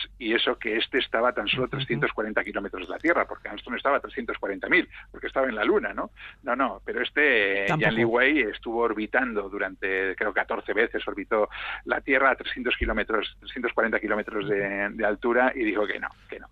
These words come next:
Speaker 2: Y,
Speaker 1: Pero
Speaker 2: y,
Speaker 1: es normal, ¿eh?
Speaker 2: y no
Speaker 1: Es
Speaker 2: la vio
Speaker 1: normal, porque
Speaker 2: nunca.
Speaker 1: es, es muy larga. A ver, es muy larga, pero es muy, muy, muy estrechita, en realidad. Son cuatro o cinco metros. Evidentemente, cuatro o cinco metros es muy difícil que en cuanto tú subes un poco hacia arriba se, se, se vea, ¿no?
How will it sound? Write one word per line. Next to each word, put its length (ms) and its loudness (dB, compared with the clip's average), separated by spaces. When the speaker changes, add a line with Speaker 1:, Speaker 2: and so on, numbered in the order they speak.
Speaker 2:
Y, 60 -4
Speaker 1:
Pero 180 4
Speaker 2:
y, 20 6
Speaker 1:
es 60 0
normal, 420 0
¿eh? 120 -6
Speaker 2:
y 80 2
no 100 4
Speaker 1:
Es 40 6
Speaker 2:
la 80 8
vio 160 8
Speaker 1:
normal, 200 4
porque 180 2
Speaker 2:
nunca. 540 0
Speaker 1:
es, 60 2
es 120 0
muy 140 0
larga. 380 2
A 80 -2
ver, 140 4
es 160 2
muy 140 -2
larga, 400 2
pero 200 2
es 80 -2
muy, 100 0
muy, 320 0
muy 300 0
estrechita, 640 0
en 120 -4
realidad. 600 0
Son 300 -2
cuatro 260 0
o 20 -6
cinco 220 -6
metros. 340 -2
Evidentemente, 760 -4
cuatro 300 -8
o 20 -12
cinco 360 -10
metros 400 -2
es 80 -6
muy 140 -4
difícil 440 -2
que 120 0
en 80 -4
cuanto 240 -8
tú 160 -8
subes 340 0
un 80 -10
poco 220 0
hacia 160 0
arriba 200 2
se, 300 0
se, 320 -4
se 180 -4
vea, 280 2
¿no? 180 -12